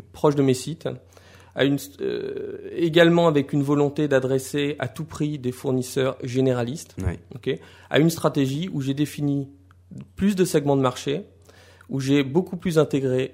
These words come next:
Speaker 1: les contraintes de marché et les opportunités de, de ces mêmes marchés. Euh, pourquoi, pourquoi j'ai mené cette évolution ? C'est que j'ai tout simplement constaté que la stratégie en place avait tendance à détruire de la valeur.
Speaker 2: Mhm.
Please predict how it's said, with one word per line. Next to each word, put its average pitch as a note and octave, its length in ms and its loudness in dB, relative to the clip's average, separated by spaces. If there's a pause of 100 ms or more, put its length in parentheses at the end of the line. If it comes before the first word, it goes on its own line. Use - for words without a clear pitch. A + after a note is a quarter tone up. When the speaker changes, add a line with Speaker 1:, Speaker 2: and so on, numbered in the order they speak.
(100)
Speaker 1:
les D#3 200 2
contraintes D3+ 420 0
de C3 80 0
marché D3 520 -2
et D3+ 60 2
les D3 180 2
opportunités C3 720 -4
de, B2+ 260 -6
de C3+ 120 -4
ces B2+ 120 -2
mêmes A#2+ 220 0
marchés. - 300 -8 (1160)
Euh, - 100 0 (160)
pourquoi, F#3 440 6
pourquoi F3+ 260 4
j'ai E3 140 6
mené D3 240 4
cette C#3+ 220 -2
évolution ? D#3+ 640 -2
C'est D3 220 -6
que B2+ 60 -8
j'ai C3+ 120 -2
tout E3+ 140 -6
simplement D3 500 0
constaté D#3 760 -2 (360)
que C#3 80 2
la B2+ 160 2
stratégie C#3 580 0
en B2+ 100 4
place D#3+ 600 0
avait B2+ 300 -2
tendance C#3+ 400 0
à C3 40 0
détruire C3 340 -2
de C3 60 2
la B2 140 2
valeur. A#2 320 -4
Speaker 2:
Mhm. F#2 320 -2